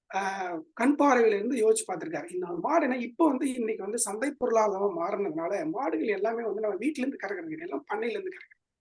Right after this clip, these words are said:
அப்ப அந்த பண்ணையில இருந்து கறக்கும் போது அந்த மாட்டுடைய, ஆஹ், பால் உற்பத்தி அதிகப்படுத்துறதுக்காக என்ன பண்ண, நிறைய ஹார்மோன்ஸ்கள் கொடுக்குறாங்க. அந்த ஹார்மோன்ஸ்கள் கொடுக்கறதுனால என்ன ஆகும்னா, மாட்டுடைய,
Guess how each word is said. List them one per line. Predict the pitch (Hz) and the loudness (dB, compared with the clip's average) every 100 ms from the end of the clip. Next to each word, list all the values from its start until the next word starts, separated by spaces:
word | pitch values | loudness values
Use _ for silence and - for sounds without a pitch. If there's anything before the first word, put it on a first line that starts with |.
| _ _ - | _ _ -8
அப்ப | 202 233 | -6 -2
அந்த | 233 208 | -2 -2
பண்ணையில | - 294 330 | -2 2 4
இருந்து | 277 - | 4 2
கறக்கும் | 247 220 208 | 0 -4 -4
போது | 170 190 | -4 -4
அந்த | 202 370 170 | -4 -4 0
மாட்டுடைய, | 214 285 285 247 196 196 226 277 - _ - _ - | 2 2 2 0 0 -2 -2 -2 -6 _ -20 _ -4
ஆஹ், | 175 160 - - | 0 0 -4 2
பால் | 226 311 | 6 8
உற்பத்தி | 302 247 277 277 | 8 4 -2 2
அதிகப்படுத்துறதுக்காக | 226 190 254 - 233 - 349 185 202 | 2 2 -4 -2 -2 -2 -4 -2 -2
என்ன | 185 | -4
பண்ண, | 180 196 170 175 | -4 -2 -2 -2
நிறைய | 220 233 - | 0 0 0
ஹார்மோன்ஸ்கள் | 196 214 202 202 196 185 - | 0 2 2 0 -2 -6 -8
கொடுக்குறாங்க. | 165 - 143 135 _ _ _ _ _ | -14 -10 -10 -10 _ _ _ _ _
அந்த | 190 214 | -6 0
ஹார்மோன்ஸ்கள் | 196 302 330 294 269 - | 2 4 4 2 -2 -4
கொடுக்கறதுனால | - - 214 208 254 | -8 -6 -2 0 2
என்ன | 202 208 | 0 0
ஆகும்னா, | 202 175 220 _ 196 | 0 -2 -4 _ -4
மாட்டுடைய, | 196 269 320 - 233 214 233 269 | 2 2 0 0 0 2 2 0